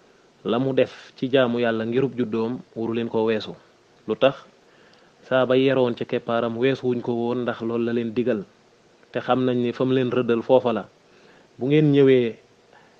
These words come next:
di màggal geneen màggal gu bokkul woon ak ga mu jàngale woon,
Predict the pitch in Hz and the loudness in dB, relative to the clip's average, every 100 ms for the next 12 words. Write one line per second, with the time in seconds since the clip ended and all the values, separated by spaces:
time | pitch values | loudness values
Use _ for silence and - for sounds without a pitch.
0 | _ _ _ _ _ _ 113 131 143 147 | _ _ _ _ _ _ -2 0 2 4
1 | 139 127 139 151 147 147 127 127 110 120 | 4 4 6 4 4 2 2 0 0 0
2 | 147 - 131 131 131 131 107 143 151 147 | 0 2 4 6 4 0 -2 0 2 4
3 | 135 127 123 120 123 117 92 | 4 2 2 4 2 2 -4